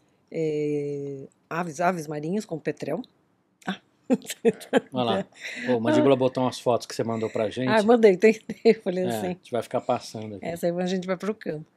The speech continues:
Speaker 2: Legal.
Speaker 1: Então, geralmente, os, os animais em topo de cadeia, como os aves marinhas e mamíferos, eles são ótimos indicadores desse composto, porque é onde a gente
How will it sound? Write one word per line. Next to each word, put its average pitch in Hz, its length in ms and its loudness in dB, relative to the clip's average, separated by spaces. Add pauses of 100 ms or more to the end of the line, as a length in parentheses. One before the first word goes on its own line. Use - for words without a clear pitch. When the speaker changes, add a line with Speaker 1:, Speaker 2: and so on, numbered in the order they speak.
(120)
Speaker 2:
Legal. 104 400 -6
Speaker 1:
Então, 185 280 0
geralmente, 240 420 -2
os, 180 300 -4
os 165 260 -6
animais 170 380 -6
em 160 60 -18
topo 156 260 -8
de - 80 -10
cadeia, 165 340 -6
como 160 260 -6
os 147 120 -8
aves 170 260 -6
marinhas 151 640 -10
e 143 120 -8
mamíferos, 151 800 -4
eles 165 360 -6
são 185 380 -6
ótimos 185 420 -8
indicadores 190 760 -4
desse 151 220 -10
composto, 151 320 -10
porque - 180 -10
é 165 60 -4
onde 170 180 -6
a 170 40 -6
gente 175 220 -10